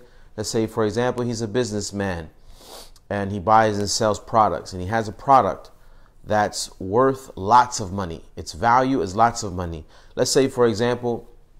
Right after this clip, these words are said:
a brand new, uh, twenty twenty Mercedes-Benz. He has a brand new twenty twenty Mercedes-Benz, and he wants to sell it.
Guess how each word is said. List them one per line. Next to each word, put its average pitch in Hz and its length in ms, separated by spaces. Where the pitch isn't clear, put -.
a 107 80
brand 127 540
new, 123 480
uh, 92 200
twenty 135 340
twenty 127 600
Mercedes-Benz. 101 1160
He 98 60
has 90 140
a 87 60
brand 110 400
new 110 280
twenty 113 340
twenty 117 380
Mercedes-Benz, 95 1120
and 104 100
he 117 40
wants 131 240
to 117 100
sell 117 320
it. - 180